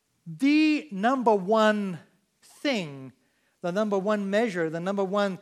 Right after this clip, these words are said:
focus that we need to have is that in order to learn from data, we need to ensure that there is a diversity of decision assistants,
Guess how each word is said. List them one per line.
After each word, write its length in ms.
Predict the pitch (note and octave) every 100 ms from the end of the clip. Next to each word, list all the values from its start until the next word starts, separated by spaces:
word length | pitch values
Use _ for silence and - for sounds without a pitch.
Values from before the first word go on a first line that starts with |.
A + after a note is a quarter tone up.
| - _ _ _ _
focus 600 | - - C4+ - F3 -
that 180 | E3
we 80 | D#3
need 220 | E3+ E3+
to 80 | -
have 440 | D3+ F3+ D#3+ C3 -
is 280 | E3+ D#3 - _ _ _ _ -
that 140 | E3+
in 60 | F#3
order 240 | A#3+ A3
to 180 | - G3
learn 340 | F#3 A3+ A#3+
from 280 | - G3 E3+
data, 320 | G3 G#3+ G3
we 160 | F3+ G3+
need 200 | G#3+ G3+
to 100 | F3+
ensure 520 | E3+ - - C4+ F#3+ - - _
that 120 | F#3+
there 160 | E3+ A3
is 100 | G#3
a 60 | A3
diversity 840 | E3+ G3+ E3+ D4 - E3 - B2+ _ _ _ _ _ -
of 180 | G3+
decision 400 | - G3+ C#4+ C4+
assistants, 720 | F3+ D3 C#3 A#2+ - C#3 _